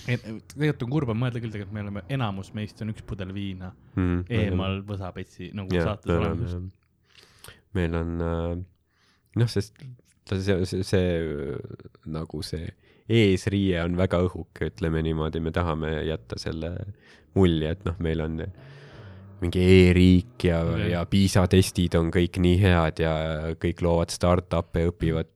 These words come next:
Speaker 2: ma ei tea, programm-, programmeerimist, koodi kirjutamist, mis iganes, aga ei, no keskmine inimene on mingi Maxima kassiir Svetlana, vaata, kellel ei ole sääste.
Speaker 1: Jah.
Speaker 2: Tal on väike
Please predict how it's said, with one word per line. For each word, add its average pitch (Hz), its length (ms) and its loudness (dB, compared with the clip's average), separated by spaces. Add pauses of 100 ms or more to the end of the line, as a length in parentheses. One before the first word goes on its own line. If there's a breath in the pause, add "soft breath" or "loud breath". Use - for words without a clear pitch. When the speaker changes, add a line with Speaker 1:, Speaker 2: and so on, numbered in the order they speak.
(180)
Speaker 2:
ma 82 320 -6
ei 82 60 -4
tea, 80 220 -4
programm-, 82 840 -4
programmeerimist, 87 840 2
koodi 87 340 2
kirjutamist, 85 520 0
mis 87 160 -4
iganes, 82 440 -2
aga 87 220 -6 (1080 soft breath)
ei, 107 220 -2
no 90 140 -4
keskmine 95 480 0
inimene 85 400 2
on 85 80 -4
mingi 82 220 -4
Maxima 85 520 -4
kassiir 85 540 -4
Svetlana, 87 640 0
vaata, 82 360 -10
kellel 90 1080 -10
ei 90 240 -4
ole 104 200 -2
sääste. 104 520 -4 (200)
Speaker 1:
Jah. 135 220 -6 (400)
Speaker 2:
Tal 95 200 -4 (120)
on 101 180 -4 (320)
väike 101 400 -2